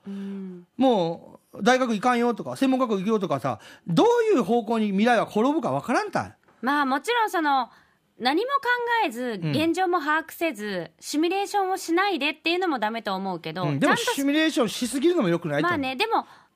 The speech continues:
Speaker 2: 同じ、
Speaker 1: うーん。
Speaker 2: 計画通りにいかんのがね、
Speaker 1: まあね。
Speaker 2: 私は人生だと思うし、子育てだと思うし。
Speaker 1: ある意味でもさ、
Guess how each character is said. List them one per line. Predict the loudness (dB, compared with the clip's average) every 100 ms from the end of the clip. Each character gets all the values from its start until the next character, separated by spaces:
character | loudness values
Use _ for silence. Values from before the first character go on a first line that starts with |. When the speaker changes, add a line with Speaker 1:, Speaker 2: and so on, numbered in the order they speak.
| -4
Speaker 2:
同 | 2 2
じ、 | 0
Speaker 1:
う | -2
ー | -6 -6 -6
ん。 |
Speaker 2:
計 | 0 2
画 | 2
通 | 2 2 2
り |
に | 0
い | 0
か | 0
ん |
の | 2
が | 0
ね、 | 0
Speaker 1:
ま | 0
あ | -2
ね。 | -6 -6 -4 -4 -6 -6
Speaker 2:
私 | -2 0 0
は | 0
人 | 0 -2
生 | 0
だ | -2
と | -2 -2
思 | -2
う |
し、 | -4 -6
子 | -8
育 | -2 -2
て | -2
だ | -4
と | -2
思 | -2 0
う | 0
し。 | 0 -2 0
Speaker 1:
あ | 0
る | 0 0
意 | 0
味 |
で | 0
も | -2
さ、 | -2 -2 -2